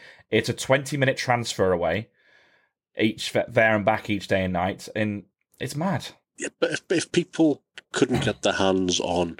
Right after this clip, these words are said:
Speaker 2: their standard camping tickets or their quiet camp tickets or anything else,
Speaker 1: Yeah.
Speaker 2: and then they, they, those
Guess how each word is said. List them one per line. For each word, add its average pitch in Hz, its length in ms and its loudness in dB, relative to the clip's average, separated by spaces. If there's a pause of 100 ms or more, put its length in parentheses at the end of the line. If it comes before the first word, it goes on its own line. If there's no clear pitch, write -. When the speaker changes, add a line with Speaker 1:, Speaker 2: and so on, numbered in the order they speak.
(120)
Speaker 2:
their 95 120 2
standard 92 400 0
camping 85 340 -6
tickets - 480 -2
or 82 340 0
their 80 100 0
quiet 92 380 2
camp 90 280 -2
tickets - 480 -2
or 87 120 2
anything 92 260 2
else, 85 460 2 (420)
Speaker 1:
Yeah. 117 140 -4
Speaker 2:
and 120 80 2
then 120 120 2
they, 131 140 6
they, 117 200 2 (120)
those 127 380 2